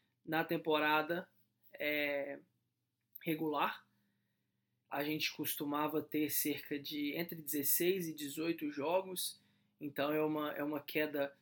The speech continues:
considerável. E a gente só joga contra times locais. Então a gente,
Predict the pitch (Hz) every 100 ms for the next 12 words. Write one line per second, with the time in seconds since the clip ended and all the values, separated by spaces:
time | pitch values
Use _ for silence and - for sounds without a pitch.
0 | _ _ - 170 - 151 147 139 156 185
1 | 185 180 - - - 190 208 196 208 -
2 | 202 - 196 - _ 165 160 175 196 196
3 | - 185 185 185 190 190 - - 185 185
4 | 175 185 190 - - 165 - - - -
5 | _ _ - 151 156 151 160 - 165 160